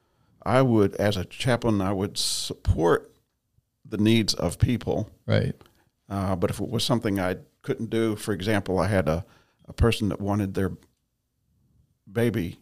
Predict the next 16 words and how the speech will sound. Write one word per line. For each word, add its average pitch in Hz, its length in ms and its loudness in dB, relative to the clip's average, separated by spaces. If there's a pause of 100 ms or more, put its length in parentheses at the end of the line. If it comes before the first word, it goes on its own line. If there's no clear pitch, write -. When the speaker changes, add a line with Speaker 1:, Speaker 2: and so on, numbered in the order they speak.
(180)
Speaker 1:
baptized 104 800 -2
on 87 260 0
the 87 80 -2
ship. - 340 -2 (840)
I 92 80 -8
said, 95 200 -6
"Well, 95 100 -4
you 104 100 0
know, 95 100 2
I 92 100 0
don't - 220 -4
do 170 180 2
that, 127 300 2
but 101 360 -2
I'll 107 140 -4
find 107 500 -2